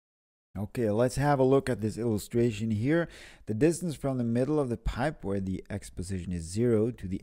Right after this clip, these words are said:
edge of the screen is half of four hundred and fifty, which is two hundred and twenty-five. And from the middle of the pipe to the edge of the pipe,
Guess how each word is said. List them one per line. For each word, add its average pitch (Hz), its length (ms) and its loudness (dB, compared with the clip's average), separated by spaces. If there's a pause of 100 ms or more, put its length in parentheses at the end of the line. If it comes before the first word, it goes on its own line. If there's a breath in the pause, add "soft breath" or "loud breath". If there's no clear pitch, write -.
edge 120 240 2
of 110 80 -4
the 107 80 -6
screen 165 460 -6
is - 160 -6
half 120 520 -4
of 104 240 -4
four 107 200 0
hundred 95 260 -4
and 87 140 -8
fifty, 156 400 -8
which 104 200 -4
is 87 120 -8
two 92 180 -10
hundred 90 200 -8
and 87 120 -10
twenty-five. 117 640 -6 (400 soft breath)
And 104 180 -4
from 107 200 -2
the 104 60 0
middle 123 420 2
of 101 80 -6
the 101 80 -6
pipe 113 340 -4
to 101 120 -8
the 92 180 -8
edge 117 240 -2
of 117 80 -4
the 117 80 -4
pipe, 120 340 -4